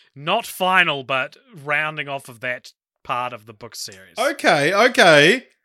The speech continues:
Speaker 2: Mister Research clearly knows a thing or two
Speaker 1: Hmm.
Speaker 2: about the old, uh, franchise we're talking about, even though I,
Speaker 1: Yeah.
Speaker 2: I distinctly remember forbidding you from doing so.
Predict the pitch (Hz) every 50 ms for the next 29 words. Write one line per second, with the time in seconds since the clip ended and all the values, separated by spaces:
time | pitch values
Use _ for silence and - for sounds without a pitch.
0 | _ _ _ _ 175 175 165 - - - 165 151 143 139 135 127 127 123 - 139
1 | 123 131 135 135 127 - - 143 147 180 220 247 226 - - - 165 151 147 143
2 | 139 139 139 135 135 131 131 120 - - _ _ _ _ _ _ _ _ 151 143
3 | - _ 160 147 143 135 131 131 - - 139 135 135 127 117 110 131 127 127 113
4 | 123 - _ _ 135 135 135 131 127 131 131 131 131 123 120 - 131 127 127 123
5 | 123 123 120 123 - 139 135 139 135 - 143 131 127 117 - 131 - - 165 180
6 | 175 170 131 120 110 113 127 151 131 120 127 127 123 117 117 113 113 113 110 110
7 | 107 107 151 165 185 170 120 104 - - _ _ _ 131 127 127 127 127 127 127
8 | 123 127 - _ _ _ _ _ _ _ _ - 135 123 - - - - - -
9 | 202 214 - - - 151 147 139 127 117 127 117 120 127 127 131 120 117 117 110
10 | 104 107 104 - - - 120 110 98 _ _ 135 127 123 127 120 117 107 107 104
11 | 101 92 - - 101 98 92 104 101 101 98 98 95 - - - 67 53 - -